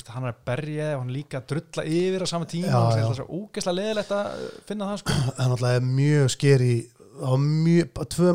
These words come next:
Speaker 2: moment sem eru ógeðslega scary í hringnum. Eh,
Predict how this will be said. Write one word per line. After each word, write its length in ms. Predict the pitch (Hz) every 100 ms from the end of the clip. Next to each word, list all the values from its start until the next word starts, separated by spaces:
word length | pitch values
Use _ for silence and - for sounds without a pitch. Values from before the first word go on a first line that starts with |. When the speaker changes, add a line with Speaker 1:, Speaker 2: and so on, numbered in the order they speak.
| 175
Speaker 2:
moment 380 | 170 165 151 -
sem 100 | 139
eru 80 | 139 -
ógeðslega 600 | 190 233 - - 131 131
scary 240 | - 147 135
í 60 |
hringnum. 300 | 135 110 104 - _ _ -
Eh, 280 | 123 120